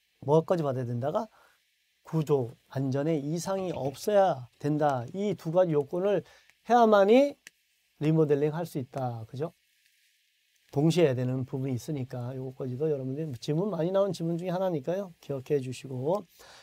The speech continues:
나중에 지문을 통해서 다 확인될 수 있습니다. 자,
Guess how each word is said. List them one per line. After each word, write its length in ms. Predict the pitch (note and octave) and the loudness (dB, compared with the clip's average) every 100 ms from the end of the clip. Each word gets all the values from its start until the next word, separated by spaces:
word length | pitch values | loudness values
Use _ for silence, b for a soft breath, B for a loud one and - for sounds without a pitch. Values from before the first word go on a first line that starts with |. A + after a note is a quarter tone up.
| b | b
나중에 300 | B2+ B2 D#3+ | -4 0 -2
지문을 260 | - D3+ D#3 | -2 -2 -2
통해서 220 | E3+ C#3+ | -2 -4
다 140 | B2 C3 | -6 -8
확인될 340 | D3+ E3 C3+ | -4 -2 -2
수 100 | C3 | -4
있습니다. 580 | C3 D3+ C#3+ C3 G3 D4 D4 - _ _ _ _ _ _ _ _ _ | -6 -6 -4 0 0 0 -6 -20 _ _ _ _ _ _ _ _ _
자, 320 | - B2+ - | -16 -16 -16